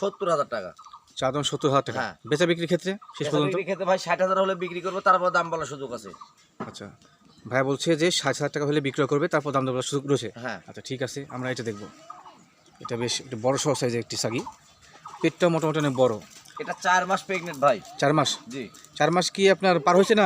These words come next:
Speaker 2: রানিং চার
Speaker 1: এটা
Speaker 2: মাস?
Speaker 1: নতুন চার মাস চলতেছে রানিং।
Speaker 2: চার মাস রানিং?
Speaker 1: জি।
Speaker 2: আচ্ছা, এই গায়ে কি মেহেদি দিছেন সবাই?
Speaker 1: হ্যাঁ ভাই, গায়ে এটা মেহেদি দিয়ে দিছি ভাই।
Speaker 2: দেখার সৌন্দর্যের
Speaker 1: হ্যাঁ,
Speaker 2: জন্য?
Speaker 1: দেখার সৌন্দর্যের জন্য।
Speaker 2: আচ্ছা, এটা মুখটা দেখাই।
Speaker 1: এটা বেলচা তোতা।
Speaker 2: এই দাঁত কি সারা নাকি এটার?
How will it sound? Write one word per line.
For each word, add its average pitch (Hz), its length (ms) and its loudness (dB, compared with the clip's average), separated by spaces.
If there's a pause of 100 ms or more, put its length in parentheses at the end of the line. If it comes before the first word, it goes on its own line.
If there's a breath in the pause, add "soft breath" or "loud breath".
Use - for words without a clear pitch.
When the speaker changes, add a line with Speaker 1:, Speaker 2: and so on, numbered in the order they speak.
(100)
Speaker 2:
রানিং 143 240 4
চার 165 120 4
Speaker 1:
এটা 196 140 8
Speaker 2:
মাস? 190 80 6
Speaker 1:
নতুন 196 320 -2
চার 196 220 6
মাস 190 140 2
চলতেছে 180 380 -2
রানিং। 165 300 4 (300)
Speaker 2:
চার 127 120 -4
মাস 127 200 -2
রানিং? 127 200 2 (160)
Speaker 1:
জি। 123 120 -8 (140)
Speaker 2:
আচ্ছা, - 220 -12
এই 147 240 0
গায়ে 151 220 2
কি 175 120 -2
মেহেদি 180 320 4
দিছেন 160 200 -2
সবাই? 156 220 4
Speaker 1:
হ্যাঁ 175 180 4
ভাই, 175 240 6
গায়ে 160 200 8
এটা 165 140 2
মেহেদি 165 380 0
দিয়ে 147 180 -2
দিছি 127 220 -6
ভাই। 135 180 2 (200)
Speaker 2:
দেখার 135 160 0
সৌন্দর্যের 127 320 -4
Speaker 1:
হ্যাঁ, 139 120 4
Speaker 2:
জন্য? 143 120 2
Speaker 1:
দেখার 147 200 2
সৌন্দর্যের 131 360 -8
জন্য। 107 300 -8
Speaker 2:
আচ্ছা, 98 180 -14 (240)
এটা - 120 -10
মুখটা 120 260 -4
দেখাই। 117 220 -4 (960)
Speaker 1:
এটা 160 160 2
বেলচা 165 280 0
তোতা। 113 240 -6 (380)
Speaker 2:
এই 165 200 0
দাঁত 156 220 2
কি 160 80 -2
সারা 160 180 4
নাকি 120 180 0
এটার? 117 140 -8